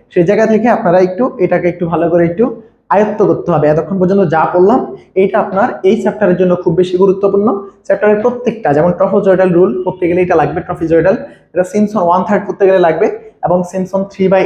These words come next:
eight পড়তে গেলে লাগবে। এভাবে আপনি যতগুলো থি-, সূত্র এখানে আছে, সবগুলোতে আপনার এই সূত্রটা লাগবে। So এইটা একটু ভালো করে আয়ত্ত করবেন। এটা কিভাবে আসছে, পুরো ব্যাপারটা জেনে আপনার এই লাইনটা একটু মুখস্থ রাখলে পরেরগুলো সহজে বের করতে পারবেন। তো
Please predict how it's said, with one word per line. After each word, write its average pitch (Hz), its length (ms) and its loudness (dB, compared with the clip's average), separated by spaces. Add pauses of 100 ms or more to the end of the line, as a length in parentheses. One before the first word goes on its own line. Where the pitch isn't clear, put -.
(100)
eight 185 180 2
পড়তে 185 260 0
গেলে 175 200 4
লাগবে। 156 220 -2 (480)
এভাবে 233 300 4
আপনি 247 120 -2 (120)
যতগুলো 196 380 0 (100)
থি-, 202 200 -6 (320)
সূত্র 202 220 -2 (100)
এখানে 170 180 0 (100)
আছে, - 140 -4 (420)
সবগুলোতে 196 480 2
আপনার 247 180 -2 (140)
এই 185 100 2
সূত্রটা 165 340 0
লাগবে। 120 240 -2 (320)
So - 60 -2 (180)
এইটা 220 220 2
একটু - 120 -6 (100)
ভালো 170 220 2
করে 196 180 2
আয়ত্ত 175 180 0 (100)
করবেন। 185 200 0 (360)
এটা 214 200 2
কিভাবে 185 320 2
আসছে, - 300 -6
পুরো 214 180 2
ব্যাপারটা 170 300 -2 (100)
জেনে 175 180 0 (400)
আপনার 214 240 2
এই 190 80 4
লাইনটা 185 240 2
একটু 196 160 -2
মুখস্থ 185 340 -2
রাখলে 214 260 -2
পরেরগুলো 165 380 2
সহজে 160 300 -2
বের 151 140 2
করতে 151 200 -2
পারবেন। 123 220 -4 (320)
তো - 40 0